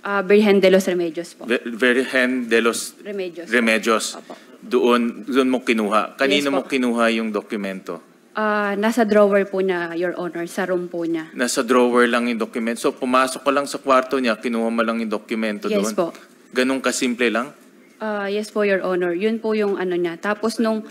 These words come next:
Speaker 1: nakuha ko na po at, ah, Your Honor, tinanong ko po siya kung ano pong gagawin ko. Ang sabi po niya, i-attach ko daw po sa last, last page nung affidavit po niya.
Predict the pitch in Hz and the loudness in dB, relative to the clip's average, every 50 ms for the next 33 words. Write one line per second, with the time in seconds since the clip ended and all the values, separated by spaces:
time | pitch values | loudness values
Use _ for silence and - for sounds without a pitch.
0 | - - - - - - - 220 214 220 247 247 254 247 233 247 240 233 220 214 | -18 -20 -20 -20 -18 -8 -6 -6 -4 -2 0 0 0 0 0 -2 -4 -4 -4 -4
1 | 220 214 202 196 202 202 - - - - 196 196 190 190 202 196 190 190 190 190 | -2 -2 -2 -2 -4 -8 -14 -20 -14 -10 -8 -6 -4 -4 -2 -2 -2 -2 -2 -4
2 | 190 185 180 175 175 180 180 - 220 220 226 226 226 233 233 226 - 220 220 208 | -4 -4 -4 -4 -6 -6 -6 -4 -2 0 2 4 4 4 4 4 0 0 2 4
3 | 202 196 202 - 185 180 180 - 202 196 180 196 202 190 196 190 190 180 175 170 | 2 2 4 2 0 0 0 2 2 2 4 2 0 0 -2 -4 -4 -4 -4 -6
4 | 170 165 170 165 165 165 170 - 170 170 165 - - - - - - - - _ | -8 -8 -8 -8 -8 -8 -10 -12 -16 -18 -18 -20 -20 -20 -20 -20 -20 -20 -20 _
5 | - 196 214 214 - 233 233 214 240 233 226 - 220 208 196 190 180 175 170 175 | -6 -4 -4 -2 -2 -2 -2 0 -2 -2 -2 -2 -2 0 0 0 0 -2 -4 -6
6 | 185 - - - - - - - 214 202 208 220 220 220 - - - 226 196 208 | -8 -14 -20 -20 -20 -12 -4 -2 -2 -2 0 -2 -4 -4 -4 -6 -6 -2 0 0
7 | 214 208 214 185 180 - 208 - 214 190 196 202 208 220 214 - - - - - | 0 0 -2 -6 -6 -6 -6 -6 -4 -4 -2 0 0 -2 -2 -6 -16 -20 -16 -8
8 | 190 202 208 240 - - - 214 196 190 180 - - 196 196 196 180 - - - | -4 -4 -4 -4 -4 -4 -4 -2 -2 -2 -4 -6 -2 0 0 0 2 0 -4 -2
9 | - 196 175 185 185 180 160 175 170 165 - - 175 165 160 165 165 156 | -2 -2 0 0 -2 0 0 -2 -2 -2 -4 -6 -4 0 0 0 0 -2